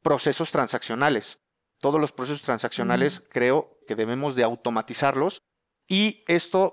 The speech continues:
Speaker 1: va a generar lo que veníamos viendo hace unos años, agentes especializados, es decir, debemos
Speaker 2: Ujú.
Speaker 1: de tener talento, ¿no? No solamente personal, eh, a granel, sino ahora viene la adquisición de talento específico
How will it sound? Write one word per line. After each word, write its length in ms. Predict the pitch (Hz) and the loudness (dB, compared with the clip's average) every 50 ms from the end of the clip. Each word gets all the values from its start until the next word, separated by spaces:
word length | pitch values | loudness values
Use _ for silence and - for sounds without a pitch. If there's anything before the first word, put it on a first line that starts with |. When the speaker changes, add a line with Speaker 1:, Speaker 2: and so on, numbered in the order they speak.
| 135 135 | 0 -2
Speaker 1:
va 40 | |
a 40 | 135 | -2
generar 520 | - 180 151 139 131 135 135 151 160 - - | 0 0 0 2 4 4 4 4 0 -4 -10
lo 300 | - 117 113 113 - _ | -10 -6 -6 -6 -6 _
que 160 | - 117 110 | -2 -2 0
veníamos 420 | 113 113 117 123 131 135 143 143 131 | 0 -2 0 0 -2 0 -2 -2 -2
viendo 260 | 127 127 135 135 131 | -2 -2 0 0 0
hace 160 | 127 - 143 | 0 0 -4
unos 220 | 131 123 117 - | -6 -6 -2 -2
años, 380 | 131 123 123 131 147 156 - - _ _ _ _ _ _ _ - | -2 -2 0 -2 -4 -4 -8 -16 _ _ _ _ _ _ _ -6
agentes 500 | 120 107 - - 143 143 - 185 156 - | -6 -4 0 -2 -2 0 0 -2 0 0
especializados, 800 | 151 - - 117 - - 117 110 107 - - 143 139 117 110 - | -2 -2 -4 -6 -2 0 0 0 0 2 2 2 2 2 0 -2
es 100 | 127 123 | -4 -4
decir, 300 | 127 117 - 139 131 - - | -4 -4 -2 -2 -4 -4 -4
debemos 400 | 120 117 113 113 117 120 139 151 | -2 0 0 2 2 2 0 0
Speaker 2:
Ujú. 80 | 143 139 | 0 0
Speaker 1:
de 60 | 113 | 0
tener 360 | - 120 113 120 127 135 - - _ _ _ _ _ _ _ | 0 0 0 2 0 0 -2 -8 _ _ _ _ _ _ _
talento, 800 | - 151 135 143 151 165 175 180 175 - 214 - - - _ _ _ | 4 4 6 6 4 4 2 0 0 2 2 2 0 -4 _ _ _
¿no? 160 | 120 120 131 - | -6 -6 -6 -4
No 140 | 135 147 143 | -4 -4 -2
solamente 420 | - 170 165 156 160 160 - 175 | 0 0 2 2 0 0 0 -2
personal, 760 | - - - 135 127 - - 127 123 135 139 143 147 123 113 - | 0 2 2 2 2 0 -4 -2 2 2 2 2 2 0 -2 -2
eh, 160 | 135 131 110 | -2 -2 0
a 100 | 110 127 | 0 0
granel, 420 | 117 120 123 123 131 147 147 131 - _ _ _ _ _ _ | 0 2 0 2 2 2 2 0 -2 _ _ _ _ _ _
sino 360 | - - 135 127 127 127 - | -6 -4 -2 0 0 -2 0
ahora 320 | - 127 117 139 147 156 160 | 2 2 4 4 4 4 4
viene 480 | 143 139 143 143 147 151 160 160 - _ - | 2 0 0 0 0 0 0 -2 -4 _ -4
la 160 | 135 123 120 | -2 -2 -2
adquisición 500 | - - - 127 - - - - 143 151 | -2 -2 -6 -6 -6 -4 -2 -2 0 0
de 100 | 160 151 | 0 0
talento 440 | - 135 123 120 127 139 143 - 147 | 0 0 2 2 2 0 -2 -4 -6
específico 720 | - - 139 - - 139 - 135 131 - 139 147 180 | -4 -4 -4 -4 -4 -4 -4 -6 -4 0 0 -2 -2